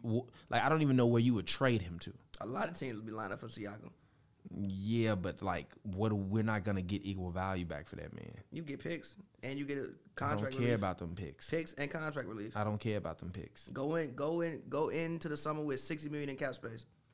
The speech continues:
Speaker 1: To
Speaker 2: If
Speaker 1: sign
Speaker 2: we do
Speaker 1: who?
Speaker 2: it.
Speaker 1: Nobody.
Speaker 2: Like, we signed John Collins.
Speaker 1: You might as well kept Pascal Siakam. Pascal Siakam better than John Collins.
Speaker 2: Currently,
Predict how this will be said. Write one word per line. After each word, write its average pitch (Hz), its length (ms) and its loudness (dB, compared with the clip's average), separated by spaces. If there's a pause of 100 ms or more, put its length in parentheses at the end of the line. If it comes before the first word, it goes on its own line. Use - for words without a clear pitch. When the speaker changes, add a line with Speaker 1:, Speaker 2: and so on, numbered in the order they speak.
(760)
Speaker 1:
To - 80 -2
Speaker 2:
If 113 40 2
Speaker 1:
sign 113 260 6
Speaker 2:
we 110 60 6
do 107 60 6
Speaker 1:
who? - 60 4
Speaker 2:
it. 87 160 -2
Speaker 1:
Nobody. 107 500 4 (360)
Speaker 2:
Like, - 140 -6
we 165 120 -2
signed 120 380 -4
John 170 220 -2
Collins. 180 380 -4 (2250)
Speaker 1:
You 110 120 6
might 110 120 8
as 101 100 4
well 98 120 4
kept 101 240 -2
Pascal 98 360 2
Siakam. 82 340 -2 (200)
Pascal 107 400 4
Siakam 92 380 0
better 82 160 -4
than 90 100 -2
John 85 220 -4
Collins. - 420 -10 (2750)
Speaker 2:
Currently, 123 440 -2